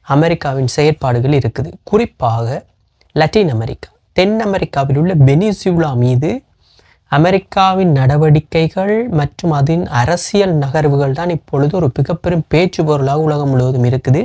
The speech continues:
டொனால்ட் ட்ரம்ப் வந்த பின்னர் அவர் முதன்முறையாக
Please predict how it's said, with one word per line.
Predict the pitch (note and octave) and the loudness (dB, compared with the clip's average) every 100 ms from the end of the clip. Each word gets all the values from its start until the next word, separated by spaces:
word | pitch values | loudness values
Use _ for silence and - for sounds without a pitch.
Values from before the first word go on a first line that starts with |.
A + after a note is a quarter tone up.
| D4 _ - - - - - | -4 _ -20 -18 -20 -6 0
டொனால்ட் | C#3+ F3 G3+ G3 | 2 4 2 0
ட்ரம்ப் | - G#3 G#3 | 0 0 2
வந்த | C#3+ C#3 F3 F#3+ F#3+ | 4 4 2 0 0
பின்னர் | F3 E3+ F3 F#3 A3 C4 _ | 2 2 2 -2 -4 -8 _
அவர் | - C#3 D3 | -4 -2 0
முதன்முறையாக | B2+ C#3+ G3+ G3 F3+ F3+ F3+ F3 F3 E3+ | 2 4 2 0 0 0 -2 -2 -4 -4